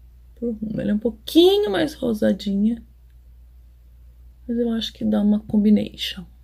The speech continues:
Ela é bem pigmentada e tem algumas cores bem, bem fortes, tá, gente? Aqui na, na paleta. Mas eu achei que, que é uma paleta que vale a pena.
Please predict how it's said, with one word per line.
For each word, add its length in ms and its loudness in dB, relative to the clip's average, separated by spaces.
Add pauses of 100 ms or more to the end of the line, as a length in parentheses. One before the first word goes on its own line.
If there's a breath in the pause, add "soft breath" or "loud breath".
(1120 soft breath)
Ela 140 6
é 40 4
bem 180 6
pigmentada 600 4
e 40 -2
tem 160 0
algumas 320 4
cores 320 2
bem, 520 2
bem 680 4
fortes, 800 0
tá, 220 -4
gente? 380 -4
Aqui 200 -12
na, 320 -8 (800 soft breath)
na 100 -4
paleta. 440 -4
Mas 180 0
eu 100 0
achei 260 -2
que, 320 -4 (200)
que 240 -4
é 20 2
uma 160 -2
paleta 380 -4
que 120 -16
vale 240 -4
a 60 -6
pena. 380 -12